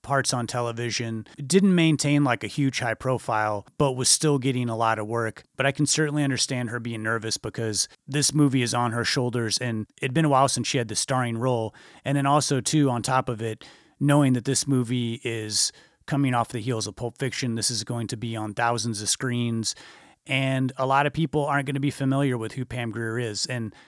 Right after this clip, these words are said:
I'm guilty of that myself. I was young when this movie came out.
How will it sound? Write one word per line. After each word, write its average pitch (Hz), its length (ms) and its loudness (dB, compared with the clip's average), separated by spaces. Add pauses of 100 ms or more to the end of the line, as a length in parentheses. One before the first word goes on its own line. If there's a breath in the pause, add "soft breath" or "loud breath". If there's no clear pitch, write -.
(160)
I'm 139 120 2
guilty 135 280 0
of 123 40 0
that 127 140 -2
myself. 120 460 0
I 113 40 0
was 107 140 -4
young 123 220 0
when 120 80 0
this 117 160 -4
movie 120 200 -4
came 120 280 -4
out. 117 260 -2